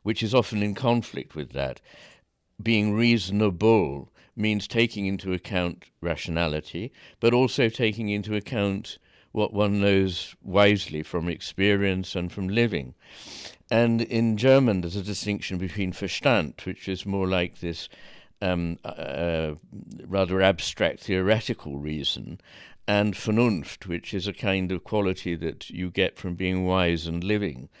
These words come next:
which means you're able to reason, but do so as a wise judge in a court would do. I mean, a, a judge in a court shouldn't really be just applying rules in a computer-like way, but should be thinking contextually.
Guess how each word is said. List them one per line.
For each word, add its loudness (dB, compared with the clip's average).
which -8
means 2
you're 4
able 4
to -6
reason, 0
but -6
do 0
so 0
as 6
a 4
wise 4
judge 4
in -2
a -2
court -2
would -8
do. -8
I -2
mean, 6
a, 0
a 4
judge 6
in 4
a 2
court 0
shouldn't 0
really 4
be 0
just 4
applying 4
rules 2
in -2
a -2
computer-like -2
way, 2
but -6
should -4
be -6
thinking -6
contextually. -6